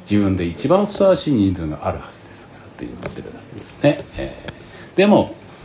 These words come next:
この世界にいると、どうしても人数を誇りたくなる。気をつけなきゃならないですよね。ある有名な牧-、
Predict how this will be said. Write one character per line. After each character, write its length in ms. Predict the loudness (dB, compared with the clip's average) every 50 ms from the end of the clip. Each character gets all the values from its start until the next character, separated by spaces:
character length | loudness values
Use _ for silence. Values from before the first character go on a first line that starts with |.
| -20 -20 -20 -20 -20 -20 -20 -20 -18 -18 -18 -18 -18 -14 -8
こ 140 | -2 0 2
の 240 | 2 2 0 -2 -6 -12 -20 -20 -20 -16
世 180 | -8 -4 -4 -2
界 240 | 2 4 4 4 4
に 100 | 0 0
い 40 | -2
る 120 | -4 -4
と、 140 | -6 -8 -8 -8 -10 -18 -20 -20 -12 -12
ど 100 | -10 -10 -10 -10
う 60 | -10
し 180 | -10 -10 -12 -16 -20 -16 -14
て 160 | -10 -8 -2
も 140 | 0 0 0
人 240 | 2 2 0 0
数 120 | 0 0 -2
を 60 | -2
誇 300 | -2 -4 -12 -12 -12 -12
り 60 | -12
た 100 | -12 -18
く 40 | -20
な 60 | -20 -20 -20 -20
る。 40 | -20 -20 -20 -20 -20 -20 -20 -20 -18 -18 -16 -16 -16 -18 -18 -18 -18 -18 -18 -18 -18 -18 -20 -18 -18 -18 -18 -18 -18 -18 -18 -18 -18 -18 -18 -16 -16 -16 -14 -14 -16 -16 -16 -18 -18 -18 -16 -14 -14 -14
気 180 | -12 -6 2 2
を 40 | 2
つ 80 | 2 4
け 100 | 4 4
な 120 | 6 4 4
き 80 | 2 -2
ゃ 40 |
な 80 | -2 -4
ら 120 | -6 -10
な 100 | -10 -12
い 40 | -12
で 140 | -14 -18 -18
す 60 | -18
よ 60 | -16 -12
ね。 260 | -4 -4 -4 -4 -4 -12 -20 -20 -20 -20 -20 -20 -20 -20 -20 -20 -20 -20 -20 -14 -4
あ 160 | 0 0 2
る 160 | 2 2 2
有 180 | 4 4 4 6
名 180 | 4 4 4
な 140 | 2 0 0
牧-、 160 | 0 -2 -4